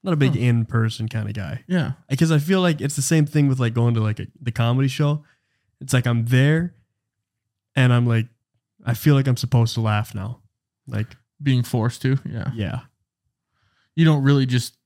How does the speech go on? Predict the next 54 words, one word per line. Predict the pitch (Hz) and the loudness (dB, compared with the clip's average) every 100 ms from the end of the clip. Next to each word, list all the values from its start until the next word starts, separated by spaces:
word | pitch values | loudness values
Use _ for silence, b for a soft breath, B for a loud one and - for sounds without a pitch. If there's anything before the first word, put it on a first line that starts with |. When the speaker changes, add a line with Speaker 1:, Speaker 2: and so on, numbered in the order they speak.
| _ _ _ _ | _ _ _ _
Speaker 2:
go | - 131 | 0 2
full | 120 - 135 127 123 | 2 0 0 0 0
in, | 113 | 0
like, | 113 110 - - | 0 -2 -4 -4
get | 127 | -2
yourself | 127 - 113 110 | -2 -2 -4 -4
involved | 110 113 107 107 | -4 -2 -2 -4
in | 107 | -6
the | 123 | -6
story. | - - 50 - - _ _ _ _ - | -6 -8 -8 -10 -12 _ _ _ _ -4
Speaker 1:
Not | 135 156 139 | 2 4 4
really, | 139 135 120 | 4 4 4
no. | 123 120 | 2 2
I'm | 113 117 | 2 2
usually | 135 139 131 127 117 | 4 4 2 2 0
just, | 123 117 | -2 -2
like, | 117 104 - | -2 -4 -10
watching | - 110 113 120 120 107 | -16 -4 -2 0 -2 -2
these | 107 | -4
people. | - - - - | -6 -8 -8 -14
Like, | - 117 | -4 0
I'm | 135 | 2
not | 160 135 | 2 2
li-, | 139 | 2
I'm | 143 | 2
not | 165 127 - | 2 0 2
enjoying | 147 143 151 156 160 | 2 4 6 6 4
the | |
story. | 147 - 151 170 185 | 2 2 4 4 4
I'm | 147 135 | 2 2
watching | 127 131 135 143 | 2 2 2 2
Speaker 2:
You're | - | 4
Speaker 1:
these | 170 | 4
Speaker 2:
not | 139 | 4
sure | 180 | 4
Speaker 1:
people | |
Speaker 2:
what | - | 4
Speaker 1:
as | 123 | 4
Speaker 2:
they're | 131 | 2
Speaker 1:
they | |
Speaker 2:
talking | 156 151 151 | 2 0 0
about, | 151 147 156 143 | 0 2 2 2
but | 143 | 2
it's | 123 | 4
Speaker 1:
Yeah. | 123 | 2
Speaker 2:
like, | 113 - 131 | -2 0 2
ugh. | 120 - - | 4 2 -2
Speaker 1:
Every | 143 147 | 2 2
time | 143 139 131 | 4 4 4
they | |
come | 123 131 | 2 2
out, | 127 120 | 2 2
I | 110 | 0
go | 107 110 | -2 -4